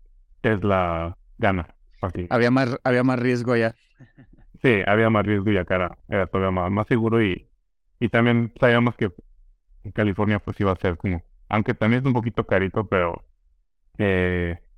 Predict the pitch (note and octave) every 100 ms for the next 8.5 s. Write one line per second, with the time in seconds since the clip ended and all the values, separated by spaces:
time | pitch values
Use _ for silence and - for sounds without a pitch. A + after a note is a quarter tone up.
0 | - C3+ C3 A#2+ G#2 F#2+ G#2 G2+ F#2+ G2
1 | G#2 G2 G2+ - F#2 F2 F2 F2 - _
2 | - F#2+ - F2+ F#2 - A2 G#2 C#3 D#3+
3 | A2 A2 G#2 G#2 G#2+ G#2+ C#3 C3 A2 G2
4 | F2 - _ _ - G2+ G#2+ G#2 G2+ F#2
5 | G2+ F#2+ G2 F#2+ F#2 E2+ F2+ - F#2+ F#2
6 | F2 F#2+ - F#2+ G2+ A#2 A#2+ C3+ - G#2+
7 | G2 G2 A2 G#2 F#2 F2+ G2 A2 G#2+ G2
8 | F#2+ G2 F#2+ F#2 F2+